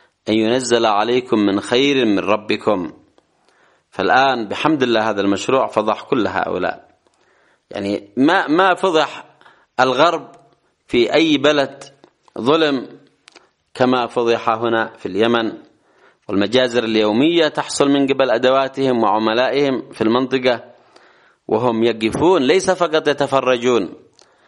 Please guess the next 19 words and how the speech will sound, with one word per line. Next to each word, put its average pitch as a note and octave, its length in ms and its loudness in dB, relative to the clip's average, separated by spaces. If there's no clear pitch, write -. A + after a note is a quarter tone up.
وإنما C3+ 400 4
يقفون C#3+ 640 0
مع A#2 440 0
هذا A2 220 2
المجرم B2+ 640 0
الطاغي C3 540 0
الذي G#2+ 240 -2
يرتكب B2+ 540 0
في F#2+ 120 0
شعبنا B2+ 500 2
أبشع C3+ 540 0
المجازر، G#2+ 640 -2
ويشاركون، B2 1040 2
بريطانيا G2+ 600 0
تشارك، A2+ 680 -2
أمريكا G2 420 0
تشارك، A2 640 -2
إسرائيل G2 380 0
تشارك، B2 680 -2